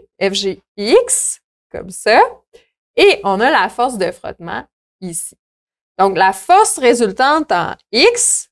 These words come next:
la, la somme de toutes mes forces en X, c'est égal à F G X plus la force de frottement. Si, euh, donc, ça nous permet d'identifier justement nos, nos forces.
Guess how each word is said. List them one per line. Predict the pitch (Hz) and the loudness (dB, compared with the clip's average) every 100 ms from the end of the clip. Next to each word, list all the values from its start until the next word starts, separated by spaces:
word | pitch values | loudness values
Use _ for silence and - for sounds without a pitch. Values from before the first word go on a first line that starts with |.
| _ | _
la, | 180 175 | -6 -4
la | 175 175 | -4 -4
somme | - 269 262 | -2 -2 -2
de | 170 | -4
toutes | - | -6
mes | 254 190 | -4 -6
forces | - 226 240 | -2 -4 -2
en | 185 170 - | -4 -6 -2
X, | 269 381 - - _ _ - | -2 -2 -4 -12 _ _ -4
c'est | 330 254 | -2 0
égal | 196 190 | 0 2
à | 202 - | 2 0
F | 185 185 | -2 -4
G | 170 160 180 | -8 -6 -6
X | 233 - - _ | -6 -10 -16 _
plus | 214 220 220 - _ _ _ _ | -2 0 -2 -10 _ _ _ _
la | 170 | -2
force | 165 220 233 - | 0 -4 -4 -12
de | 190 220 | 0 0
frottement. | 208 - - 165 - _ _ _ _ _ _ _ _ _ _ _ - _ _ _ _ _ _ | 0 -8 -10 -16 -16 _ _ _ _ _ _ _ _ _ _ _ -20 _ _ _ _ _ _
Si, | - - 302 302 - | -6 0 0 0 2
euh, | 208 202 196 190 185 185 180 | 2 4 4 2 2 2 2
donc, | 208 208 | 0 0
ça | 214 | -4
nous | 202 | -2
permet | 185 196 226 | -4 -2 -2
d'identifier | 208 214 202 185 - 233 226 | -4 -2 -2 -2 -4 -4 -6
justement | 208 208 202 214 | -6 -6 -4 -4
nos, | 208 196 196 | -4 -6 -6
nos | 202 208 196 | 0 0 0
forces. | - 196 269 320 - | -4 0 0 0 -6